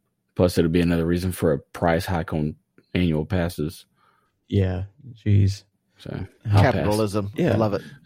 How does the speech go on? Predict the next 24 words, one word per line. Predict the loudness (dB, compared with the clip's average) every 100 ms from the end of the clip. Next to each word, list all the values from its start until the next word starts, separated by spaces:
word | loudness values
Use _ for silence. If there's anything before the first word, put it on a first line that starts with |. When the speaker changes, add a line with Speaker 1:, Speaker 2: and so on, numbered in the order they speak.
| -8 -6 -2
Speaker 1:
<laughs> | -2 -2 -2 -4 -4 -4 -6 -8 -20 _ -4
Speaker 2:
Hey, | -2 0 -2 -6 _
sometimes | 0 4 4 4
it | 4
works. | 2 0 -8 -14 _ -20 _ _ _ _ _ -2
It | 0
works | 2 4
most | 4 4
of |
the | 4
time, | 4 4
actually. | 0 -4 -10 -10 _ -20 -20 -20 _ -2
Speaker 3:
But | 4 4 2 _ _ _ _ _ _ _ _
that's | 0 4 4 6
what, | 6 6 2 _ -6
you | 0
know, | 2
we're, | 2 0
we're | 2 2 2 -2 -14 _ -8 0
bringing | 2 4
this | 2 0 -4
entire | -4 2 4 4 0
conversation. | -2 -2 -2 0 0 -2 -6 -8 -4
Like, | -4